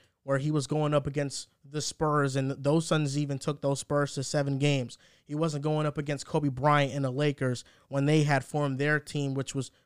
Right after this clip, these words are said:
a really great team all around. You know, Steve Nash came this close, and that's because he played in a great Western Conference. Chris Paul,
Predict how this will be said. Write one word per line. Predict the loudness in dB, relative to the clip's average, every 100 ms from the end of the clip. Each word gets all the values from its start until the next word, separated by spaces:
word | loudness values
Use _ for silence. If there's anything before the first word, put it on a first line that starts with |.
| _
a | -2
really | 4 6 6
great | 2 -2 -2
team | -4 -2
all | 0
around. | 0 2 4 2 -6 _ _
You | -4
know, | -2
Steve | 2 2 4
Nash | 2 2
came | 2 0 2
this | 0 -2
close, | -2 -2 -2 -8 -12 _ _
and | 2
that's | 2 2
because | -2 0
he | 0
played | 2 0
in | 2
a | 0
great | 0 2 2 2
Western | 0 -2 -4
Conference. | -4 -2 -2 -6 -12 -14 _ _ _ _ _
Chris | 4 4 4
Paul, | -2 4 6 4 2